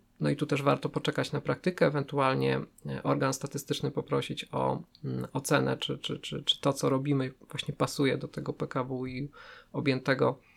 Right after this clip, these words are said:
tą stawką osiem i pół procent, no to my nawet możemy na tych, e, na tych zmianach w polskim, e, ładzie wygrać. Oczywiście przy, cały czas przy założeniu, że,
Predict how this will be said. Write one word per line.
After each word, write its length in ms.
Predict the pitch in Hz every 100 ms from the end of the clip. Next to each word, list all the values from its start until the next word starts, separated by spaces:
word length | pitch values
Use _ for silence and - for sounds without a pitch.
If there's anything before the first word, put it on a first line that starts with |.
| - _
tą 120 | -
stawką 400 | - 147 - 143
osiem 260 | 139 143 131
i 20 |
pół 180 | - 135
procent, 420 | 139 131 175 170
no 120 | 147
to 180 | 165 160
my 420 | 151 151 160 226 - _ _ _ _ _
nawet 440 | 143 135 135 139 -
możemy 440 | - 139 143 139 143 - -
na 180 | 139 131
tych, 380 | - - - - -
e, 240 | 131 131
na 140 | 135
tych 140 | 131 135
zmianach 400 | 139 139 139 135
w 40 |
polskim, 460 | - 135 - 131 131 - _ _
e, 480 | 143 127 127 131 131 135 -
ładzie 360 | 143 135 131 139
wygrać. 340 | 139 135 -
Oczywiście 320 | 135 139 -
przy, 120 | -
cały 200 | - 135
czas 160 | 131 135
przy 140 | -
założeniu, 520 | 127 131 135 135 131 127
że, 220 | 131